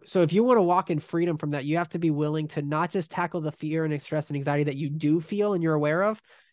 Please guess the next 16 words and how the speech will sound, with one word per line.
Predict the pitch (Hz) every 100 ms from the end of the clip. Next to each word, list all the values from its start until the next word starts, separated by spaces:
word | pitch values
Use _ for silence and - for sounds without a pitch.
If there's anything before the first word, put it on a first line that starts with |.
| -
You | 160
gotta | 208
be | 202
willing | 185 185 160
to | 147
tackle | - 165 156 156
what | 151
you've | 143 139
hidden | - 180 170 151
from | - 151
and | 143
what | 143
you've | 139 143
lied | 139 147 151 151 147 143 _ _ -
to | 156
yourself | 147 - 151 147